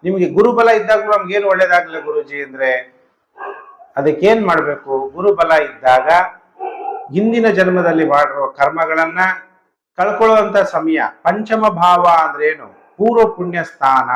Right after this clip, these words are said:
ಗುರು ಅಲ್ಲಿದ್ದ ಅಂದ್ರೆ ನಿಮ್ಮ ಕರ್ಮಗಳನ್ನ ಕಳ್ಕೊಬೇಕಾದ್ರೆ ನಿಮ್ಮ ಜಾತಕ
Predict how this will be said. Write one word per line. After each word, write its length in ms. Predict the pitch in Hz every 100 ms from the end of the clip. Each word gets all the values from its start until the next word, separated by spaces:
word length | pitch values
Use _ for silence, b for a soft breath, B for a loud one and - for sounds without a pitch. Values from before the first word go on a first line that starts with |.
| 127 127 - - _ _
ಗುರು 200 | 127 214
ಅಲ್ಲಿದ್ದ 360 | 226 202 180 185 175 160
ಅಂದ್ರೆ 260 | 143 143 135 135
ನಿಮ್ಮ 160 | 147 143 131
ಕರ್ಮಗಳನ್ನ 540 | 156 180 196 170 156 147 147
ಕಳ್ಕೊಬೇಕಾದ್ರೆ 680 | 165 185 175 156 147 139
ನಿಮ್ಮ 180 | 131 131
ಜಾತಕ 460 | 120 135 156 156